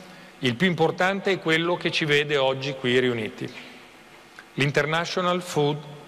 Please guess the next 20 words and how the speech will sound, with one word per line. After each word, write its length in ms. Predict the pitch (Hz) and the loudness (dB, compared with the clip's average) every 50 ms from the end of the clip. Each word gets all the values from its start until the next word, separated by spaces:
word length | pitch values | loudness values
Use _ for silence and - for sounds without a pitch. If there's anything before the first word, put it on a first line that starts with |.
| - - - - - - - - - - | -20 -20 -20 -20 -20 -20 -20 -20 -20 -16
Forum 460 | - - - 160 151 156 156 160 170 | -6 0 2 2 2 2 0 -2 -4
for 180 | 156 - 160 127 | -2 -2 -2 -2
Food 220 | - - 135 127 | 2 0 0 0
and 100 | 135 131 | 0 -2
Nutrition. 680 | 127 117 - 120 104 - - - 131 117 113 - - - - - - - - - - | -2 -2 -4 -4 -4 -4 -6 -8 -8 -10 -12 -16 -20 -20 -20 -20 -20 -20 -20 -18 -6
Un 120 | - 135 143 | -2 0 0
importante 520 | 147 120 147 147 143 185 190 190 - 170 | 2 2 2 2 2 2 0 0 0 -2
momento 380 | 165 160 165 170 170 156 165 156 | 0 0 0 0 0 -2 -2 -4
di 80 | 147 | -4
confronto 560 | 139 - 143 139 120 - 151 160 160 147 151 | -2 -2 -2 -2 0 2 2 2 2 2 -2
internazionale 880 | 143 127 113 131 117 127 120 - - 131 127 135 151 160 170 180 190 190 190 - - - - - - | -6 -2 -2 -2 0 0 -4 -2 0 0 2 2 2 0 0 0 -2 -4 -6 -8 -16 -16 -16 -14 -4
con 220 | - 135 127 127 | 0 0 2 2
grandi 340 | 123 135 156 175 185 175 165 | 4 2 2 2 0 0 -2
esperti 460 | 151 131 - - 151 151 139 - 139 | -2 -2 0 0 0 0 0 -2 -2
del 160 | 127 127 113 | -2 -2 -2
settore, 640 | - - 143 135 - - 165 170 175 180 185 180 156 | 0 -2 -2 -2 0 0 2 2 2 2 0 0 -2
giunto 420 | 135 139 151 143 139 131 113 - 151 | -2 0 0 0 0 -2 0 0 0
alla 140 | 156 160 | 2 0
terza 320 | 156 - 147 135 127 - 139 | -2 -2 -2 -2 -2 -2 -6
edizione. 680 | 131 127 120 - - 98 87 92 98 98 - - - | -6 -6 -6 -6 -8 -10 -10 -10 -12 -14 -16 -20 -20